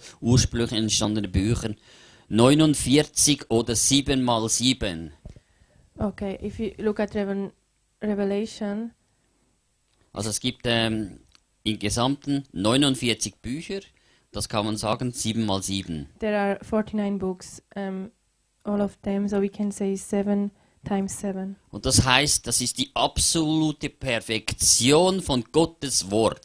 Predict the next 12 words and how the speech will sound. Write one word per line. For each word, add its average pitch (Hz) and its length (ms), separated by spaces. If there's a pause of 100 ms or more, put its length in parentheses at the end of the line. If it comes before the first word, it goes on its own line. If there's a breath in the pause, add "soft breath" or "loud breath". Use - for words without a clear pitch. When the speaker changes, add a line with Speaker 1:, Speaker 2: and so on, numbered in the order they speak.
Speaker 2:
So - 220
this 214 220
means 214 240
it's 196 200
the 196 260 (140)
great 202 300
perfection 202 580
of 202 140
the 196 80
word 185 180
of 175 180
God. 165 180